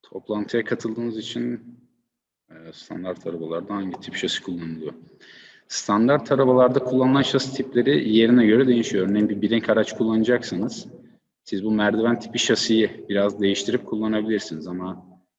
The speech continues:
e, biz bir hızlı spor araba istiyoruz, e, diyorsanız bunun için burada gördüğünüz bir X tipi şasiyi kullanabilirsiniz. Bakın burada, e, fazla profil yok. Yani sadece boydan boya bir yük taşıyacak profil var.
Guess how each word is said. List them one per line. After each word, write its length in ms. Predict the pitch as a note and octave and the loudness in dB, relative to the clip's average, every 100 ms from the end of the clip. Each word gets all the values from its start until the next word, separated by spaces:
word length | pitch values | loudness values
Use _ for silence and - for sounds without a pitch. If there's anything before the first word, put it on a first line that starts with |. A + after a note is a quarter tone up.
| _ _ _ F2 | _ _ _ -10
e, 220 | F2 F2 | -10 -6
biz 260 | F#2+ G2+ | -6 -4
bir 380 | G#2+ G#2 G2+ - - - _ | 0 0 0 -6 -20 -20 _
hızlı 300 | G#2+ F#2+ A2+ | -8 -4 -6
spor 300 | - - G#2+ | -4 -2 0
araba 280 | G2+ G2+ G#2+ | 0 0 -2
istiyoruz, 800 | - - E2 E2 - - - _ _ _ _ _ | -2 -6 -8 -8 -16 -20 -20 _ _ _ _ _
e, 260 | D#2+ D#2+ F#2 | -18 -16 -4
diyorsanız 640 | G2+ G2+ - F#2 D3 - - _ _ _ _ _ - | -2 -2 -4 -6 -8 -12 -20 _ _ _ _ _ -6
bunun 160 | A2+ | -4
için 260 | A2+ - C#3 | -2 -2 -2
burada 200 | B2 B2 | 0 -2
gördüğünüz 440 | A2 G#2 B2 A#2+ | 0 0 -2 -4
bir 100 | - | -8
X 240 | A2+ - - | -10 -10 -12
tipi 180 | - - | -10 -6
şasiyi 380 | - - C3 | -6 -2 -4
kullanabilirsiniz. 840 | - A2+ A2 A2 A2 G2+ - D#2+ D#2 | -4 -4 -2 -2 -2 -4 -6 -10 -10
Bakın 280 | F2 G2 F#2+ | -10 -8 -8
burada, 440 | F#2+ F#2+ F#2 F2+ | -6 -6 -6 -6
e, 140 | E2+ E2 | -10 -8
fazla 420 | F#2+ F#2 G2 G2+ | -6 -4 -6 -6
profil 360 | G2+ F#2+ B2+ | -6 -4 0
yok. 420 | A#2+ G2 - - - _ _ _ _ _ _ | 2 0 -4 -20 -20 _ _ _ _ _ _
Yani 160 | E2 F2+ | -10 -6
sadece 360 | G2 F#2 F#2+ | -4 -4 -2
boydan 380 | G2 G2 G2 G#2 | 0 0 0 -2
boya 180 | F2+ E2+ | -4 -6
bir 60 | F2 | -10
yük 220 | G#2+ - | -12 -6
taşıyacak 520 | A#2 - A2 A2+ - | -6 -4 -2 -4 -4
profil 360 | A#2+ A2+ A#2 A2 | -6 -4 -4 -2
var. 240 | A#2 | -6